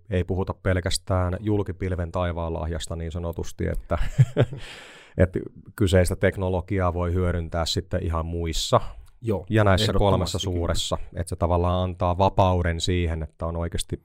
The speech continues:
Speaker 1: mahdollisuus valita. Ja
Speaker 2: Juuri
Speaker 1: totta kai
Speaker 2: näin.
Speaker 1: se valintahan sitten varmasti perustuu moniin eri syihin.
Speaker 2: Joo.
Speaker 1: Tota, no tää on varmaan seurausta siitä, miksi sitä puhutaan niin valtavan paljon.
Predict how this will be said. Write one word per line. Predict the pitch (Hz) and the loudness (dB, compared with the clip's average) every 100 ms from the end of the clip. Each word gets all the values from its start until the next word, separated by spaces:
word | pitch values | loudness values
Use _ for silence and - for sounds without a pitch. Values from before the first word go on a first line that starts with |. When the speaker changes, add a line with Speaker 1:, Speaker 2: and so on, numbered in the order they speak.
| - | -12
Speaker 1:
mahdollisuus | 98 104 98 98 95 104 98 | 2 4 4 2 0 -2 2
valita. | 98 95 87 80 85 - - - | 6 6 6 2 -4 -6 -14 2
Ja | 107 | 6
Speaker 2:
Juuri | 95 | 6
Speaker 1:
totta | 98 87 | 4 0
kai | 92 | 2
Speaker 2:
näin. | 90 | 2
Speaker 1:
se | 90 | 2
valintahan | 92 90 92 82 90 | 0 0 -4 -6 -6
sitten | 92 - 85 | -8 -10 -8
varmasti | 92 - | -6 -6
perustuu | - 107 98 92 - 98 | 2 4 6 4 -2 -4
moniin | 92 98 95 90 | -2 -2 -2 -4
eri | 90 85 85 | -6 -6 -6
syihin. | 85 90 90 95 98 - _ - | -8 -10 -8 -8 -12 -16 _ -4
Speaker 2:
Joo. | 101 - 95 - - _ _ _ _ _ - - - - - - | -2 -2 -8 -14 -20 _ _ _ _ _ -20 -20 -20 -20 -18 -2
Speaker 1:
Tota, | - 92 90 95 98 | 4 4 6 4 4
no | 101 | 4
tää | 120 113 | 6 8
on | |
varmaan | 98 113 110 110 | 6 4 2 4
seurausta | 127 117 92 85 87 | 4 6 4 2 0
siitä, | 110 101 - 82 | 2 2 2 -2
miksi | 90 - | -4 -4
sitä | - | -6
puhutaan | - 135 123 87 82 | 0 4 4 2 0
niin | 82 | 0
valtavan | 80 82 80 82 85 | 0 -2 -2 -4 0
paljon. | 101 92 95 92 | 4 6 4 2